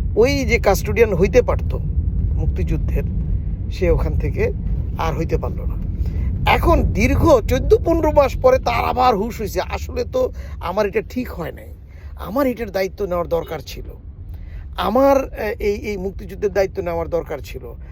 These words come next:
আমার উচিত ছিল যে কালার্ড, এ, আওয়ামী লীগের যে নেতা নেত্রীরা যারা কালার হয়ে গেছে চরম, এদেরকে বাদ দিয়ে বাকি টোটাল, সে আওয়ামী লীগ করুক, বিএনপি করুক, যাই করুক, কিন্তু মুক্তিযুদ্ধের সাথে অ্যাটাচমেন্ট যারা আছে, প্রমাণিত অ্যাটাচমেন্ট যারা আছে,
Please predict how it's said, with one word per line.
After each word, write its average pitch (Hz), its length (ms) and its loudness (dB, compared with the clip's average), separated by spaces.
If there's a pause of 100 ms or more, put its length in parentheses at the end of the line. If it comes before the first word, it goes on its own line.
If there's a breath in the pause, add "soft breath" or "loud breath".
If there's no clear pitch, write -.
(140)
আমার 285 320 0
উচিত 226 300 -6
ছিল 190 400 -2
যে 190 140 -2 (140)
কালার্ড, 247 600 0 (500 loud breath)
এ, 196 320 0
আওয়ামী 196 360 -2
লীগের 220 500 4
যে 196 220 0
নেতা 185 440 0
নেত্রীরা 190 540 -4
যারা 175 200 0
কালার 190 420 0
হয়ে 196 200 4
গেছে 156 180 -6
চরম, 175 500 -2 (640 loud breath)
এদেরকে 254 560 0
বাদ 190 420 -2
দিয়ে 226 300 2
বাকি 254 440 -6
টোটাল, 285 640 0 (600 loud breath)
সে - 140 0
আওয়ামী 196 260 2
লীগ 262 160 -6
করুক, 240 260 2
বিএনপি 208 420 -4
করুক, 247 300 -4 (100)
যাই 294 280 -2
করুক, 240 360 -4 (400 loud breath)
কিন্তু 214 280 -6
মুক্তিযুদ্ধের 208 680 -8
সাথে 247 220 -4
অ্যাটাচমেন্ট 262 600 -2
যারা 233 160 4
আছে, 196 260 0
প্রমাণিত 233 500 -2
অ্যাটাচমেন্ট 220 540 -2
যারা 165 180 -2
আছে, 226 300 -2